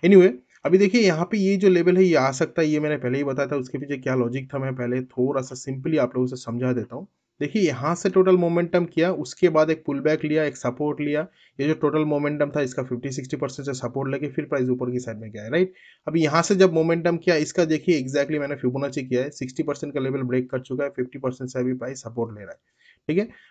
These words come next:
अभी यहाँ से नीचे गिरेगा कि नहीं, कंटिन्यूअसली नीचे आएगा कि नहीं, वो बात की बात है। लेकिन अभी यहाँ पे क्लोजिंग दिया, अभी यहाँ पे सपोर्ट लिया इस वीक में। आने वाले वीक में अभी देखिए क्या होता है, कंसेक्यूटिव थ्री वीक मार्केट नीचे गिर चुका है, ठीक है।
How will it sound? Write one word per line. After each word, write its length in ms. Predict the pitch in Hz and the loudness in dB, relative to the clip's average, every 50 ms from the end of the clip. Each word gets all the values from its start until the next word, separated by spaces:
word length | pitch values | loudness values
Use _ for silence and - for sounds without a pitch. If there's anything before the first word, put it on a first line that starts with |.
| - 135 | -2 2
अभी 180 | 151 170 180 | 6 6 6
यहाँ 200 | 170 143 156 165 | 6 6 4 2
से 140 | 160 - 180 | 4 4 4
नीचे 260 | 165 160 156 160 170 147 | 4 4 4 2 2 2
गिरेगा 340 | 143 147 143 151 160 156 | 2 2 4 4 4 4
कि 140 | 143 156 151 | 4 2 0
नहीं, 200 | 147 147 147 147 | -2 0 -2 -2
कंटिन्यूअसली 580 | 131 147 139 139 139 151 151 156 143 131 151 143 | -2 -2 -4 -4 -2 -4 -2 -2 -2 -2 -4 -4
नीचे 200 | 143 143 135 147 | -4 -2 0 0
आएगा 220 | 135 131 131 139 135 | 0 0 0 -2 -4
कि 120 | 135 147 | -4 -4
नहीं, 120 | 143 151 | -4 -2
वो 180 | 147 156 170 170 | 0 2 2 2
बात 240 | 139 131 127 135 131 | 4 2 2 0 0
की 160 | - - 165 | -2 -4 -2
बात 220 | 135 131 120 120 - | -2 0 -2 -2 -2
है। 60 | 156 | -4
लेकिन 200 | 156 156 175 175 | -4 -2 -2 0
अभी 220 | 147 143 147 175 165 | 0 0 -2 -2 -2
यहाँ 220 | 139 123 127 131 | -2 -2 -4 -6
पे 120 | 131 - 170 | -4 -6 -6
क्लोजिंग 460 | - - 139 135 131 139 143 139 131 | -6 -4 -6 -6 -6 -8 -10 -8 -2
दिया, 160 | 147 156 147 | 0 0 0
अभी 160 | 135 131 143 | 0 -2 -4
यहाँ 180 | 127 120 117 117 | -6 -6 -6 -4
पे 120 | - - - | -6 -6 -8
सपोर्ट 380 | - 120 117 - 131 127 123 | -8 -10 -8 -6 -6 -6 -4
लिया 120 | 123 123 120 | -4 -4 -4
इस 180 | 117 117 - - | -4 -6 -8 -8
वीक 160 | 113 110 104 _ - | -10 -10 -10 _ -12
में। 120 | 127 165 185 _ _ _ _ - 127 | -12 -12 -12 _ _ _ _ -8 -4
आने 120 | 135 151 | -2 0
वाले 200 | 160 175 175 175 | 2 2 4 4
वीक 180 | 170 170 156 156 | 4 4 2 0
में 120 | 160 175 | 0 0
अभी 140 | 156 156 180 | 2 2 4
देखिए 240 | 170 175 170 190 185 | 4 2 2 2 -2
क्या 140 | 185 170 151 | 0 2 2
होता 220 | 147 139 - 180 | 2 0 -2 -4
है, 80 | 170 - - | -6 -6 -6
कंसेक्यूटिव 640 | 139 139 147 156 151 180 185 190 190 185 196 190 190 - _ | -4 -4 -2 -2 0 0 0 0 0 0 -2 -2 -4 -6 _
थ्री 200 | - 185 185 180 | -2 2 2 2
वीक 260 | 165 156 170 185 180 - 131 | 2 2 0 -2 -2 -2 -2
मार्केट 400 | 127 123 123 127 151 151 - 131 | -2 -2 -2 -2 -4 -6 -4 -4
नीचे 200 | 127 127 139 135 | -6 -4 -4 -4
गिर 160 | 123 117 117 | -4 -4 -6
चुका 280 | - - 110 - - | -6 -10 -14 -12 -14
है, 80 | - - _ _ _ _ _ _ _ - | -16 -16 _ _ _ _ _ _ _ -6
ठीक 80 | - 147 | -2 0
है। 80 | 180 190 | 0 0